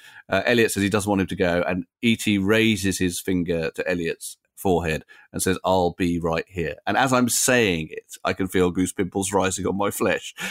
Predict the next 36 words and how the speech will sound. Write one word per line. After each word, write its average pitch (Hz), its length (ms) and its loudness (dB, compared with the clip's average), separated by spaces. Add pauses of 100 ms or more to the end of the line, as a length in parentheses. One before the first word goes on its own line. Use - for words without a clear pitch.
(140)
And, 120 280 2 (340)
uh, 120 200 2 (240)
that 175 180 2
is 170 100 2
partly 175 340 2
because 131 400 4
I 131 160 2
think 131 160 0
the 110 80 -2
thing 113 100 4
that 113 140 2
induces 113 460 2
goose 104 200 2
pimples 95 340 -2
most 95 200 0
often 117 240 0
in 82 120 2
me 82 120 0
is 87 180 -4
a 87 60 -6
kind 90 160 0
of 87 60 -10
happy, 95 360 -4
sad 98 540 0
thing, 127 360 -2 (500)
like 98 160 0
something 110 220 2
that - 80 0
is - 100 -2
half 113 400 2
happy, 113 280 0
half 104 300 2
sad, 110 320 2 (320)
but 139 100 4
also 151 400 4
because 85 600 -2